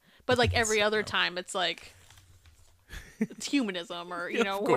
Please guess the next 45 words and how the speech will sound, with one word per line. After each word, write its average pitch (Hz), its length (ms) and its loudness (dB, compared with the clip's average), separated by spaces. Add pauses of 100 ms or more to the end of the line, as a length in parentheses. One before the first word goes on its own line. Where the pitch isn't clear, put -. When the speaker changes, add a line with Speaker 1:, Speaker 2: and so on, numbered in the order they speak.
Speaker 2:
course. - 80 2
Speaker 1:
they 214 360 4
or 196 200 0
who 247 180 0
are 233 100 4
they 214 380 2
or 196 120 0
they're 220 140 2
not 202 180 2
fucking 180 300 -4
up. 180 120 -4 (160)
They're 277 120 6
not 466 140 8
in 233 100 4
the 208 80 0
Bible. 190 420 4 (220)
Like, 294 140 6 (340)
every 294 280 6
other 285 180 6
time, 233 260 6
it's 214 120 -2
like, 208 160 -2
"They're 208 120 2
not 269 120 4
in 285 100 0
the 254 60 0
Bible. 202 420 4
Don't 208 220 0
look 208 180 -4
to 131 100 -8
them." - 280 -6 (220)
But 107 160 2
Speaker 2:
Yeah. 90 60 6
Speaker 1:
then - 120 4
now 240 160 4
it's 247 80 -4
like, 254 120 0
"Well, 349 120 0
look, 480 280 2
he 415 140 -6
used 415 180 2
analogies. 427 840 2
He's - 140 -2
great." 269 440 0 (480)
Speaker 2:
<laughs> - 340 -12